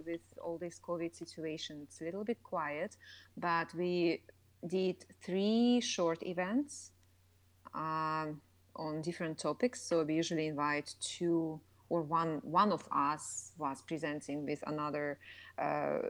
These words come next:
presenter, and it was three hours, uh, seminar, webinar,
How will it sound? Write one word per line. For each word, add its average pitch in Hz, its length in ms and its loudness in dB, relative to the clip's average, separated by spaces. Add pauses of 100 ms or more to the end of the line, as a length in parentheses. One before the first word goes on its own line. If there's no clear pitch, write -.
(140)
presenter, 185 640 4
and 156 380 0
it 147 300 0
was 147 300 -2
three 208 160 6
hours, 175 760 4
uh, 151 400 -2 (340)
seminar, 170 640 2
webinar, 165 640 0